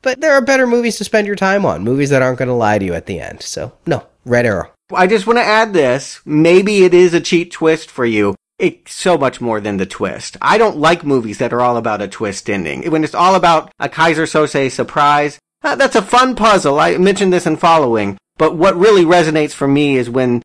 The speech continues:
Speaker 2: there's a message and a power. And I think this movie is about so much more than guessing how Hugh Jackman came back from the dead. I think it's about an era, and I think it's about human potential,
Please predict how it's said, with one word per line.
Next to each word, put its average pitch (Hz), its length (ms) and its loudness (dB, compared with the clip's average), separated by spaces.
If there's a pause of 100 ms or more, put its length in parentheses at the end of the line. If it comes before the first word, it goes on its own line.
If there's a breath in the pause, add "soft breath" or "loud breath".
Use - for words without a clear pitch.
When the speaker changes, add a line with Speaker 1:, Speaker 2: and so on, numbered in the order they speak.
(180)
Speaker 2:
there's 127 340 -2
a 143 140 -4
message 151 560 2
and 131 140 -2
a 113 40 -6
power. 127 360 0
And 110 100 -4
I 143 80 -2
think 160 200 -4
this 143 180 -6
movie 139 260 2
is 120 100 -2
about 113 300 -4
so 147 220 -2
much 135 400 -2
more 127 340 0 (200)
than 131 200 -2
guessing 127 580 -2 (180)
how 131 160 0
Hugh 131 180 0
Jackman 117 480 -2
came 110 200 -8
back 98 220 -6
from 104 140 -16
the 98 80 -14
dead. 80 440 -12
I 120 160 -4
think 147 200 -6
it's 160 140 -4
about 147 300 2
an 151 120 2
era, 135 420 0
and 120 120 -10
I 107 100 -8
think 123 200 -8
it's 123 160 -6
about 117 520 -2
human 180 440 2
potential, 143 680 -2